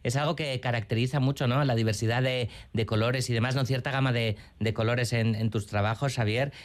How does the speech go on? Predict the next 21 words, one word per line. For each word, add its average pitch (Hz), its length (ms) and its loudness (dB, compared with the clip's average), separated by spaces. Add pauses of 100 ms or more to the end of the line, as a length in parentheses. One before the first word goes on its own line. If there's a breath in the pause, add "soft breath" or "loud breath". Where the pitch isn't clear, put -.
(100)
y 104 120 -2
en 104 100 2
este 113 180 0
también, 123 300 2
¿no? 120 60 4
Hablabas 120 280 2
de, 123 200 2
de 117 140 2
ese 120 360 0 (220 loud breath)
tul 123 180 2
rosa 123 300 0
y - 20 2
demás, 117 340 2
y 127 60 2
muchas 110 260 2
de, 104 320 2
de 98 120 2
las 95 180 -2
imágenes, 98 400 2
¿no? 131 100 2
Que, 104 240 2